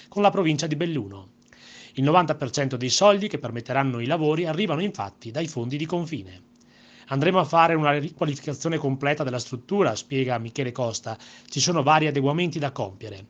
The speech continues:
in primis quello alla normativa antincendio, quelli elettrici ed elettronici. Verranno riqualificate le camere che ospitano le persone anziane e i servizi igienici.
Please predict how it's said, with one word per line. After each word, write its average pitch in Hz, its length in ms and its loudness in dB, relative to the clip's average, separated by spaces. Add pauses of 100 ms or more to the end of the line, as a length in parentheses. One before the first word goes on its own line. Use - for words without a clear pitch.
in 139 160 -6
primis 196 340 0
quello 151 320 2
alla 143 140 2
normativa 131 500 -2
antincendio, 123 800 -4 (320)
quelli 127 360 0
elettrici 156 580 -2
ed 139 80 -2
elettronici. 135 720 -2 (320)
Verranno 180 320 2
riqualificate 160 640 -2
le 135 100 -2
camere 175 420 0
che 127 120 -4
ospitano 131 480 -2
le 127 80 -2
persone 123 360 -6
anziane 175 520 -4
e 175 60 -4
i 185 80 -2
servizi 143 400 -6
igienici. 107 520 -10